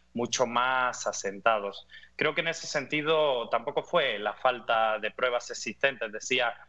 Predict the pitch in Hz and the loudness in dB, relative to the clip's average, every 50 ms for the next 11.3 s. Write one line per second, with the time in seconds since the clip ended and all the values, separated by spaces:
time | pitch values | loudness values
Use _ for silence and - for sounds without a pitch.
0 | _ _ - 113 - - 131 131 - 139 123 123 117 117 - - 139 135 131 113 | _ _ -6 -4 0 0 0 0 0 -2 -2 -2 -2 -4 -4 -4 -2 -2 -2 -2
1 | 101 117 120 123 120 - - 123 117 110 - 113 110 110 - - 120 113 107 - | 0 0 0 0 0 -2 -2 -2 -2 0 -2 -2 -2 -2 -4 -4 -4 -4 -4 0
2 | - 120 110 107 107 107 104 107 113 117 120 110 101 - - - - - - - | 0 0 0 2 2 0 0 0 0 -2 -2 -2 -4 -8 -16 -20 -20 -20 -2 0
3 | 143 143 - 160 160 - 156 131 127 - - 143 139 139 143 139 127 - 123 - | 0 2 2 -2 0 0 0 -2 0 2 2 2 2 2 0 -4 -6 -4 -2 -2
4 | 135 131 135 117 - 131 - - 123 104 127 123 131 123 120 - - - 120 113 | -2 -2 -2 -6 -10 -8 -6 -6 -2 0 0 0 0 -2 -6 -10 -6 -4 -4 -2
5 | 110 107 104 92 - 113 110 120 127 131 131 127 131 127 123 120 120 113 110 107 | -2 -4 0 2 2 2 2 0 -4 -6 -4 -2 0 0 2 2 2 2 0 0
6 | - - 143 143 139 - 165 160 147 - - - 135 156 156 - 180 165 147 117 | 0 0 0 0 0 -2 -4 -4 0 0 0 0 0 -2 -2 0 0 0 0 0
7 | 110 113 104 - 156 160 151 - 151 131 113 - - 110 - - 135 143 143 143 | -2 -2 2 2 2 2 2 -2 -4 -6 -4 -6 -10 -8 -2 -2 0 0 0 -2
8 | 143 - 131 117 - 107 107 127 135 139 135 123 113 95 92 104 - - 127 - | -2 -4 -6 0 0 2 4 4 2 2 0 -2 -6 -8 -10 -8 -6 -6 -8 -8
9 | - 127 - - 113 - 120 113 - 120 120 - - - 120 120 - - - - | -10 -8 -6 -6 -2 -2 -2 0 0 0 0 0 0 0 0 0 -2 -10 -20 -20
10 | - - - 120 123 127 123 120 131 127 123 123 120 117 117 113 107 113 110 104 | -18 -12 -4 0 0 0 2 2 4 4 4 4 4 2 2 0 -2 -2 -2 -2
11 | 104 104 110 123 123 | -2 0 2 0 0